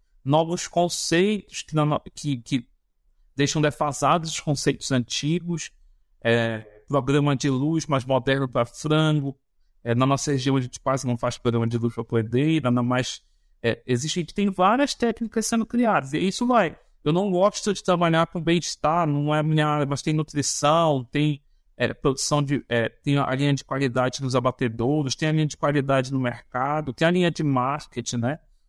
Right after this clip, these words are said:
Que é uma coisa que eu falo com meus alunos, né? Todo mundo come frango, e aí o frango da Amazônia, será que não tem uma diferença no,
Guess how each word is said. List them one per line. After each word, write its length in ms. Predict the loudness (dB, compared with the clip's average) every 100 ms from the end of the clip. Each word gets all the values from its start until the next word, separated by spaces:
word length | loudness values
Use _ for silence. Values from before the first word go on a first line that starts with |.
| _ _ -2
Que 80 |
é 40 | 0
uma 100 | 2
coisa 240 | 0 -2
que 60 | -4
eu 40 |
falo 280 | -6 -8 -8
com 100 | -2
meus 160 | 0 2
alunos, 640 | 2 2 0 -2 -4 -4
né? 300 | -2 -2 -2 -12 _ -20 _ _
Todo 200 | 0 0
mundo 240 | 0 -2 -6
come 280 | -4 -2
frango, 580 | -4 0 2 4 2 0
e 120 | 0
aí 180 | 2 0
o 60 | -2
frango 300 | 2 4 4
da 80 | 4
Amazônia, 440 | 4 2 -2 -2
será 160 | -4 -4
que 100 | -2
não 60 |
tem 140 | 0 2
uma 160 | 2
diferença 580 | 0 -6 -2 0 0 0
no, 200 | -2